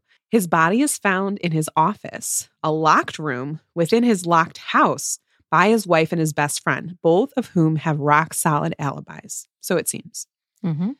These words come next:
Speaker 1: So at the crime scene, police detective Kayoshiro Kaga recognizes Hidaka's best friend, Nanaguchi, 'cause they used to work together. Um, they were both teachers years ago, and Kaga went on to join the police force while Nonaguchi eventually left to become a full-time writer,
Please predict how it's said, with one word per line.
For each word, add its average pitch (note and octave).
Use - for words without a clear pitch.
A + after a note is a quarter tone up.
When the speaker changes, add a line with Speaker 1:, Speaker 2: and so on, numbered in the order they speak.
Speaker 1:
So -
at B3+
the E4
crime F3+
scene, D#3
police F3+
detective D#3+
Kayoshiro F#3+
Kaga D#3
recognizes F3
Hidaka's D#3
best -
friend, D3+
Nanaguchi, D#3
'cause E3+
they A#3+
used A#3+
to C4
work D4
together. F#3+
Um, D#3
they F3
were F3+
both F#3+
teachers E3
years D#3+
ago, D#3+
and D#3+
Kaga A#3
went F#3+
on D#3
to E3
join D3+
the D3
police A#3+
force D#3
while D#3+
Nonaguchi D#3+
eventually D3+
left C#3+
to -
become D3+
a D3
full-time F#3+
writer, C#3